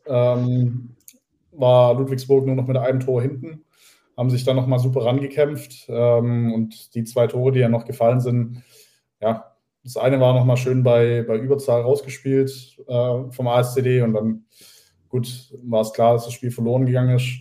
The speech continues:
ähm, aber wie gesagt, eigentlich über drei Viertel ein sehr ausgeglichenes Spiel und mit, mit diesem kleinen,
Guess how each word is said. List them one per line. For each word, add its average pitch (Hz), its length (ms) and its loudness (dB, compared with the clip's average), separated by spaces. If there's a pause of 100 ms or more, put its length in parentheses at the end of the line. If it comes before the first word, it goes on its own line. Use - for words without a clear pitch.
ähm, 107 540 -8
aber 113 460 2
wie 123 120 -4
gesagt, 123 280 2
eigentlich 117 220 -4
über 117 100 -6
drei 120 240 2
Viertel 131 280 2
ein 117 260 2
sehr 120 220 2
ausgeglichenes 135 600 -2
Spiel 135 460 0 (640)
und 113 140 -2
mit, 110 180 -2
mit 120 320 -6
diesem 117 280 -2
kleinen, 120 760 2